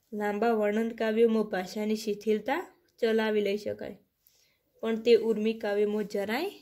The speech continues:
ન ચાલે. કે પદમાં ભાષા એ મહત્વનું અંગ છે. ભાષા દ્વારા પદની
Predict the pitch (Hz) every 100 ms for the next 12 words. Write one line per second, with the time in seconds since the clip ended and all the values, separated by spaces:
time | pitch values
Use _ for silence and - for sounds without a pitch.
0 | _ 233 208 208 202 208 208 208 _ _
1 | _ _ _ _ _ _ _ _ _ _
2 | 269 269 233 220 226 294 370 - _ _
3 | _ _ - 202 220 220 220 262 277 233
4 | 233 226 240 233 - 208 202 202 208 208
5 | _ _ _ _ - 202 208 208 240 220
6 | 226 233 226 220 190 208 330 -